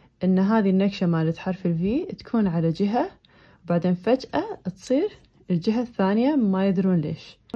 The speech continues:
الحين راح أشرح لكم ليش يصير هالشي، وشلون تقدرون إنكم أنتوا،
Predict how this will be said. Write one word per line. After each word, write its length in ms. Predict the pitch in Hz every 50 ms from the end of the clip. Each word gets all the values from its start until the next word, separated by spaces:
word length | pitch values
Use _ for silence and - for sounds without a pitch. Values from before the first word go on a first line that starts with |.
| - -
الحين 180 | - - 277
راح 160 | 269 262 - 202
أشرح 360 | - - - 196 185 - 220
لكم 280 | 226 226 226 311 330 392 403 320 - - _ _ -
ليش 300 | 190 202 226 247 240 -
يصير 220 | 185 - - 185 160
هالشي، 460 | 165 165 165 - - 190 214 269 359 415 _ _ - - - - - _ -
وشلون 220 | - - 220 226
تقدرون 420 | 226 - 185 180 202 208 226 233 202
إنكم 400 | - 175 180 180 - 196 185 -
أنتوا، 460 | 208 226 220 233 262 269 311 349